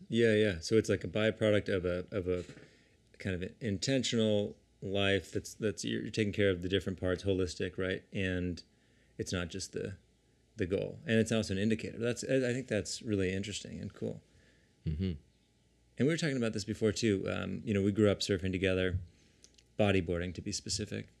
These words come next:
Speaker 1: which is, you know, awesome as well.
Speaker 2: I call it boogie boarding, but
Speaker 1: Big
Speaker 2: Seb,
Speaker 1: whoosh.
Speaker 2: Seb calls it bodyboarding.
Speaker 1: <laughs> I see, yeah.
Speaker 2: Yeah.
Speaker 1: Uh,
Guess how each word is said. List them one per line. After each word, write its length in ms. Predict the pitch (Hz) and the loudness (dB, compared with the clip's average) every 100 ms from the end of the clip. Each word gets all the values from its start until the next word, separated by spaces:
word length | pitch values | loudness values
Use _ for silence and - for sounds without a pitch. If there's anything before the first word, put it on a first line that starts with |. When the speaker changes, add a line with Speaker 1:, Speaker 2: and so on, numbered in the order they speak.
| _ | _
Speaker 1:
which 160 | - - | -14 -10
is, 200 | 98 104 | -10 -10
you 60 | 110 | -10
know, 1300 | - - - _ - _ _ _ _ _ - - | -14 -20 -20 _ -20 _ _ _ _ _ 12 12
awesome 240 | 90 95 92 | 12 2 0
as 120 | 87 | -4
well. 160 | 92 98 - 101 | -4 -4 -4 -2
Speaker 2:
I 60 | |
call 180 | 101 101 | 2 2
it 120 | 82 | 4
boogie 240 | 87 87 78 | 2 2 2
boarding, 200 | 87 80 | 0 6
but 40 | |
Speaker 1:
Big 160 | 117 101 | 8 8
Speaker 2:
Seb, 200 | 95 101 | 4 6
Speaker 1:
whoosh. 140 | 107 | 8
Speaker 2:
Seb 220 | 101 92 | 8 10
calls 180 | 90 82 | 8 8
it 80 | - | 6
bodyboarding. 720 | 82 - - - 247 - - - - | 6 6 4 4 4 2 -2 -6 -18
Speaker 1:
<laughs> 180 | - - | -12 2
I 100 | 143 | 2
see, 400 | - - 120 104 | 2 -2 -2 -2
yeah. 80 | 104 - 131 80 - - - - - | -2 -6 -10 -10 -12 -20 -20 -12 0
Speaker 2:
Yeah. 60 | |
Speaker 1:
Uh, 300 | 113 110 107 | 4 6 4